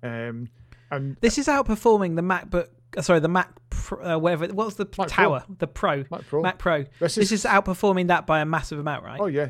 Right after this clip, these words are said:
Speaker 1: I think it was, like, it was a, not sixty or eighty percent. You know, it is, like, it is, it's
Speaker 2: Wow.
Speaker 1: like a huge step change, and, um, it, one of the things, if you've not watched the video, so most of the presenters yesterday, um, um, were women,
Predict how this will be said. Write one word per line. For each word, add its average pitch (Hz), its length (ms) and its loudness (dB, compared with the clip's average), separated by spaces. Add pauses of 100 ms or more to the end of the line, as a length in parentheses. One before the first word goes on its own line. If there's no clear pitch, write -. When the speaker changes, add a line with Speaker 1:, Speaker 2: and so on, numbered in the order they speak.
(140)
Speaker 1:
I 131 60 -10
think 165 280 -8
it - 80 -6
was, 143 180 -6
like, 131 140 2
it - 60 -10
was 123 120 -8
a, 123 40 -8
not 143 180 -8
sixty - 340 -8
or 127 80 -2
eighty - 140 -6
percent. 147 360 -10 (240)
You 147 60 -6
know, 135 140 -2
it 131 120 -2
is, 135 180 -6
like, 127 240 -2 (220)
it - 140 -8
is, 135 180 -10
it's 143 240 -8
Speaker 2:
Wow. 147 60 -2
Speaker 1:
like 135 120 -8
a 139 60 -6
huge 160 680 -2
step - 300 -6
change, 139 380 -6
and, 139 160 -4 (560)
um, 151 180 -2 (160)
it, 190 240 -2 (360)
one 190 120 4
of 190 80 6
the 170 80 4
things, 143 260 0
if 135 100 -8
you've 139 80 -4
not 131 80 -2
watched 127 220 -4
the 127 60 -4
video, 143 320 0
so 131 420 0
most 151 260 -4
of - 80 -12
the 123 80 -10
presenters 127 340 -6
yesterday, 151 460 -8 (320)
um, 123 480 -8 (200)
um, 120 220 -6
were 117 100 -6
women, 175 260 -4